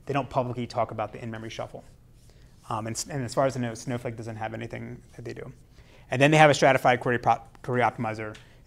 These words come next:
The paper mentions, like, that's how they're gonna be able to do, uh, to handle the one-off mis-, issues that they have for query, for queries by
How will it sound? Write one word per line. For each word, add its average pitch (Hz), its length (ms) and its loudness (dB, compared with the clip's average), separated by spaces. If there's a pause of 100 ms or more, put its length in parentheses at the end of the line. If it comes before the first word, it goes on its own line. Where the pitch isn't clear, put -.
The 123 120 -6
paper 123 260 -2
mentions, 113 440 -4 (240)
like, 110 220 -10 (140)
that's 120 240 2
how 113 180 4
they're 113 120 0
gonna 113 120 0
be 113 100 0
able 110 100 -2
to 110 80 0
do, 110 460 -4 (680)
uh, 107 200 0
to 107 100 -4
handle 117 260 2
the 107 100 -6
one-off 110 480 0
mis-, 117 140 -10 (220)
issues 120 380 -4
that 110 100 -14
they 107 60 -6
have 107 160 -4
for 117 80 -16
query, - 300 -10
for 123 160 -12
queries 110 360 -10
by 113 180 -6